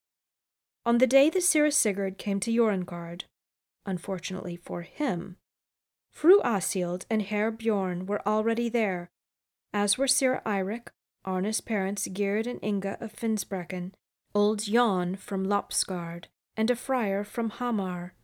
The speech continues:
brother Osgout. While Ronfrid had the table set once more with food for the guests,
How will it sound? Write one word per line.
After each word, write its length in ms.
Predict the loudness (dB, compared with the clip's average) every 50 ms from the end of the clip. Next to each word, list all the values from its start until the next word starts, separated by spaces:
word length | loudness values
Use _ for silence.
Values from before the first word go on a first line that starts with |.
| _ _ _
brother 340 | -4 -2 -2 -2 -2 -4 -4 -4
Osgout. 800 | -2 0 0 0 0 -2 -4 -6 -8 -8 -10 -12 _ -14 -16 -16 _ _ _ _ _ _ _ _ _ _ _ _ _ _ 0
While 260 | 2 2 4 2 2
Ronfrid 600 | 2 0 0 0 -2 -4 -4 -4 -4 -4 -4 -4
had 200 | -4 -4 -2 -2
the 80 | -2
table 320 | -4 -2 -2 0 0 0 0
set 400 | 0 -2 -2 -2 -2 -4 -4 -6
once 380 | -4 -2 -2 0 0 0 0
more 220 | 0 0 0 0 -2
with 180 | -4 -6 -8
food 340 | -8 -2 0 2 2 2 0
for 160 | -2 -6 -2
the 80 | -2 -2
guests, 640 | -2 -2 -4 -4 -4 -4 -6 -6 -4 -6 -8 -8